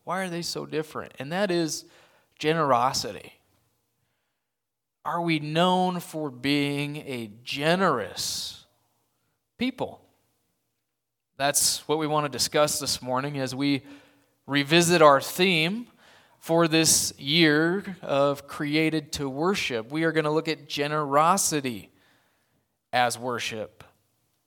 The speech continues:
So far in this theme, we've talked about what worship is. We've looked at how we become like what we worship. We talked about idolatry in that message,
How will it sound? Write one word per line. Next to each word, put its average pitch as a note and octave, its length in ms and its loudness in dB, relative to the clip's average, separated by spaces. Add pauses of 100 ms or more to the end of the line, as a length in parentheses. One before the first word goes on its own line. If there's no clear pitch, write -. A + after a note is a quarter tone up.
(1300)
So F#3+ 160 0
far D#3+ 300 6
in D3+ 140 4
this C#3+ 340 0 (1400)
theme, E3 300 4
we've D3+ 200 0
talked E3+ 240 0
about D3 320 8
what D3+ 240 4
worship D#3 560 -2
is. D#3 520 -2 (1160)
We've A#2 120 -14
looked D#3 300 2
at C3+ 300 6
how D3 460 6 (1200)
we D3 160 0
become C#3+ 400 2
like D#3+ 420 6
what D3+ 280 8
we C#3 120 2
worship. B2+ 600 -4
We B2 160 -8
talked B2+ 300 -2
about A#2+ 240 0
idolatry B2 960 0
in C3+ 100 -12
that A#2+ 220 -4
message, A#2+ 640 -4